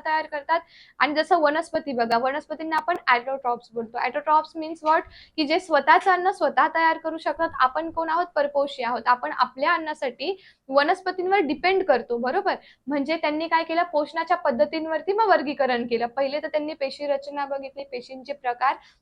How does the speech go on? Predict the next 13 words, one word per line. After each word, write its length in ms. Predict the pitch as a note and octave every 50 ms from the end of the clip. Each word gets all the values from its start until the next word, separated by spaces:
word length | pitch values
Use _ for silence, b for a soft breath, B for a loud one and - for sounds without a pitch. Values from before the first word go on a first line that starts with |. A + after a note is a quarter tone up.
| _ -
पेशींमध्ये 520 | C4+ C4+ C4+ D4+ C#4+ C#4+ D4 C4+ C4 C#4+
असलेली 340 | C4+ C#4 - C#4 C4+ C4 C4+
रचना, 400 | B3+ A#3 A3+ A3+ - B3 A#3+ C4 D#4+ b b b b -
त्याच्यानंतर 460 | C4 C4 C4+ E4+ D#4 D4+ D4+ D#4+ D#4+ E4 - C#4+
पोषण 340 | C4 C4 C4+ - D4 D#4
पद्धती, 460 | D4+ - - B3 B3+ B3+ A3+ A#3 A#3+ A#3+
मग 180 | A#3+ C4 A#3+
ते 80 | C#4+ C#4
स्वयंपोषी 640 | - C#4+ B3+ B3 C4 C4+ D4 C#4 D4+ D4+ - - D4+
आहे 180 | D4+ D#4+ D#4+ E4+
की 120 | F4 F#4+
परपोषी 560 | F#4+ E4 C#4+ C4+ C4 C4 A#3+ A#3+ A#3+ - B3 A3+
आहे, 160 | A#3 A3